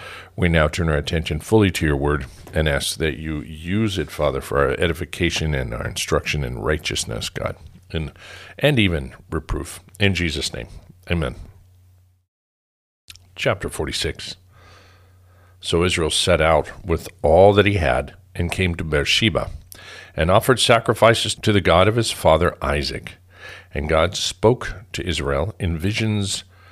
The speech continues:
of the night and said, "Jacob, Jacob." And he said, "Here I am." And he said, "I am God, the God of your father. Do not be afraid to go down to Egypt, for I will make you into a great nation there.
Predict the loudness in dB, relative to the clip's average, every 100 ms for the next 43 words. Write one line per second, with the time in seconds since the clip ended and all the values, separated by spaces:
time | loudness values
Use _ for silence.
0 | -20 -10 -6 -4 0 2 2 0 -4 0
1 | 0 0 0 2 6 6 6 2 -10 2
2 | 2 6 4 4 0 -2 2 2 2 -2
3 | -12 -2 2 4 2 0 -6 -14 -12 -4
4 | -2 2 2 2 -4 _ -20 -20 -20 -8
5 | 0 4 4 4 2 2 0 -6 -20 -6
6 | -4 2 2 2 2 -2 -2 0 0 -4
7 | -12 -10 -6 -2 -2 0 0 2 2 2
8 | 0 -2 2 2 0 -2 -2 2 0 0
9 | -14 -20 -20 -20 -6 -2 0 2 0 0
10 | 0 0 -4 -8 -2 -2 -2 -4 0 0
11 | 0 0 0 0 -2 -2 -2 -4 -2 -2
12 | -2